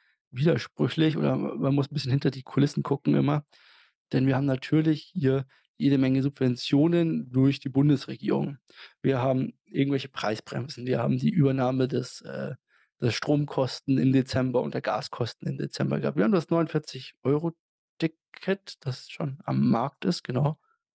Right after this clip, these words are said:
oder jetzt an den Markt geht, gehabt. Also, wir haben ganz viele Subventionen gehabt, die natürlich die Inflation erst einmal temporär gedrückt haben, die aber natürlich auch zurücklaufen könnten. Aufgrund des milden Wetters aber sieht auch zum Beispiel die Energielage ja ganz gut aus.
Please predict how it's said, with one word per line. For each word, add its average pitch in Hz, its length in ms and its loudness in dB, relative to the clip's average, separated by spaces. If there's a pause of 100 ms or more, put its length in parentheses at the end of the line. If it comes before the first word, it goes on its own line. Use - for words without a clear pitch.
oder 131 140 0
jetzt 123 120 -6
an 127 60 0
den 123 100 0
Markt 120 240 -4
geht, 147 200 2 (540)
gehabt. 143 160 0
Also, 151 140 4
wir 160 60 4
haben 165 80 2
ganz 165 180 0
viele 165 120 4
Subventionen 160 500 0
gehabt, 156 240 -4 (420)
die 143 160 0
natürlich 147 320 2
die 147 80 0
Inflation 139 440 0
erst - 340 -2
einmal 131 420 -2
temporär 151 520 0
gedrückt 147 400 -2
haben, 147 320 -2 (640)
die - 100 -4
aber 135 100 2
natürlich 139 240 0
auch 135 100 -4
zurücklaufen 147 600 -4
könnten. - 460 -10 (160)
Aufgrund 135 460 0
des - 120 -4
milden 147 340 4
Wetters 160 420 -2
aber 139 160 0
sieht 139 140 -2
auch 151 80 -4
zum 139 120 -2
Beispiel 131 260 -2
die - 60 2
Energielage 160 560 2
ja - 120 -10
ganz 135 220 -6
gut 156 200 0
aus. 156 300 0